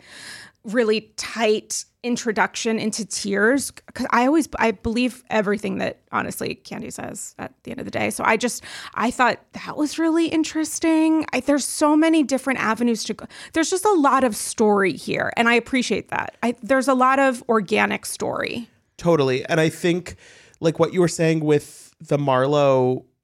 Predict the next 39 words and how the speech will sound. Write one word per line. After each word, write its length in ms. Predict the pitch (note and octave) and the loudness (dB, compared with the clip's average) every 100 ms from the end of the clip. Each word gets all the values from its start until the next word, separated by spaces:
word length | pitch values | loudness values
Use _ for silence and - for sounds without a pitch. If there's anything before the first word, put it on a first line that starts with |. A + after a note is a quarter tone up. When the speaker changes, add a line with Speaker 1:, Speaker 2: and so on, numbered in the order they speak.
| _ - | _ -14
Speaker 2:
stuff 340 | - A#2 - | -2 0 2
with 160 | C3 B2+ | 0 0
her 320 | C3 B2 A#2+ - | 2 2 0 -4
nephews, 640 | B2+ B2+ - D3+ B2+ B2 A#3+ | -6 -6 -4 0 2 0 -4
Speaker 1:
Mm. 440 | A#3+ A#3 G#3+ G#3+ G3 _ - | -10 -10 -10 -12 -18 _ -2
Speaker 2:
her 200 | F3+ G3 | 2 2
first 460 | - F3 G#3 - | 2 0 0 -6
solo 400 | - D#3 E3 E3+ | -2 2 4 4
scene 320 | D#3 - D#3+ | 4 0 0
of 140 | D#3 C#3+ | 0 -2
the 120 | C#3+ | -4
season 720 | - E3+ F#3+ E3 D3+ C#3+ C#3 - C3+ | -4 -2 -2 2 4 4 0 -6 -2
being, 400 | C#3 D3 C#3+ C3 | 2 2 0 -4
saying 280 | D3+ D3 | -2 0
that, 200 | C#3 C3+ - - _ | 0 -2 -4 -20 _
you 100 | - | -2
know, 160 | C#3 B2+ | 2 2
these 360 | B2+ C#3 C#3+ - | 0 -2 -2 -2
boys' 340 | C#3+ C#3+ D3+ | 0 0 0
mother 480 | D3 C#3 C#3 C#3 C3 - _ | 0 2 2 2 0 -6 _
is, 280 | C#3+ C3 B2 - - - | 0 0 0 -8 -16 -10
was, 340 | C#3+ C#3+ B2 - _ _ - | -2 -2 -2 -14 _ _ -8
is 140 | D3 - | -8 0
out 160 | C3+ D#3 | 2 2
of 120 | E3+ | 2
prison. 580 | D3+ B2+ B2 A#2+ C#3+ - _ - | 0 2 2 -2 -2 -8 _ -14
She 220 | - C#3 | -4 0
hasn't 280 | C3+ C#3 D3 | 0 0 -2
contacted 560 | C#3 C3 C3+ B2+ B2+ | 0 0 -2 0 0
them 140 | B2+ A#2 | 0 2
at 80 | |
all. 320 | A#2 A#2 C3 C#3+ - - C3 | 2 4 2 0 -10 -12 -2
Marlo, 640 | C3+ C#3 D#3 D#3+ D#3 D#3 _ _ | 2 4 4 6 4 2 _ _
I 80 | D#3+ | -2
think 240 | C#3+ D#3 D3+ | 0 0 -2
it's 200 | - - | -6 -4
finally 440 | C#3+ C#3 D3+ D3 | 0 0 2 -2
sort 260 | C3+ D3 C#3 | -2 -2 2
of 380 | C3+ C3 B2+ | 2 0 -6